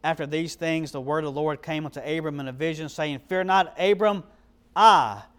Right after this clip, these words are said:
am thy shield and thy exceeding great reward."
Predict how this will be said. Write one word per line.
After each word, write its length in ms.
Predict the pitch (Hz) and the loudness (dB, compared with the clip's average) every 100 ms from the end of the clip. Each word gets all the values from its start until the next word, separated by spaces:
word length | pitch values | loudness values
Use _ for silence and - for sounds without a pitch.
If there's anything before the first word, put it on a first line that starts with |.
| _ - | _ -6
am 240 | 170 156 | -4 0
thy 220 | 165 160 | 2 2
shield 800 | 151 - - 220 160 127 107 101 - _ _ _ _ | 0 -6 -6 -4 -2 -4 -8 -12 -20 _ _ _ _
and 260 | 175 180 170 | -4 -2 2
thy 240 | 180 170 | 4 4
exceeding 840 | 139 - - 240 220 220 214 208 185 _ _ _ 135 | 0 -8 -4 -4 -2 -4 -6 -8 -12 _ _ _ -14
great 540 | 147 190 180 175 - _ _ _ - | -4 -2 -2 -4 -16 _ _ _ -12
reward." 560 | 147 135 127 120 107 | -10 -8 -8 -10 -12